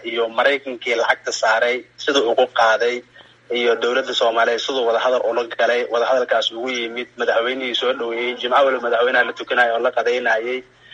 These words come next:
golihii wasiirada ay statement ay ka soo saareen oo soo dhoweeyeen oo wasiirkii, ah, Engineer Yariso, Allaha u naxariistay, markaas golaha, afhayeenka golaha wasiirada, wasiirka warfaafinta ahaay, siduu uga hadlay, iyo in cafiskii madaxweynaha uu, uu ka faa'iidaystay uu ku yimid,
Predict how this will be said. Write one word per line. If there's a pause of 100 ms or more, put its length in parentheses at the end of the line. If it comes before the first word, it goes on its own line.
(220)
golihii
wasiirada
ay
statement
ay
ka
soo
saareen
oo
soo
dhoweeyeen
oo
wasiirkii, (460)
ah,
Engineer
Yariso,
Allaha
u
naxariistay,
markaas
golaha, (220)
afhayeenka
golaha
wasiirada,
wasiirka
warfaafinta
ahaay, (400)
siduu
uga
hadlay, (360)
iyo
in
cafiskii
madaxweynaha
uu,
uu
ka
faa'iidaystay
uu
ku
yimid,